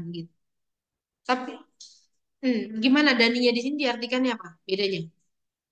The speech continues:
Masa, enggak, ini kita, aku sendiri ngomong. Misalnya gini, eh, apa, eh, Siska bilang, "저기 Mutia si, Usok siwa 결혼할 거죠?" 어머, 어머,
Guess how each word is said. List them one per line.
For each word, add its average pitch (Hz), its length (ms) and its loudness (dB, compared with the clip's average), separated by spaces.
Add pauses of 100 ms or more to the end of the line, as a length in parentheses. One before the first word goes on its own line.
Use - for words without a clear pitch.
(280)
Masa, 220 260 -6 (140)
enggak, 381 320 4 (140)
ini 392 100 4 (120)
kita, 370 200 2 (140)
aku 311 200 -4
sendiri 320 300 0
ngomong. 277 220 -4 (140)
Misalnya 247 360 0
gini, 180 140 -8 (720)
eh, 196 640 4 (160)
apa, 240 160 2 (320)
eh, 190 220 0 (100)
Siska 214 200 -4 (100)
bilang, - 200 -6 (520)
"저기 240 480 0
Mutia 226 380 0 (180)
si, 302 460 2 (320)
Usok 311 300 0 (200)
siwa 226 380 0 (220)
결혼할 262 680 0
거죠?" 247 680 0 (480)
어머, 403 760 10 (180)
어머, 508 240 8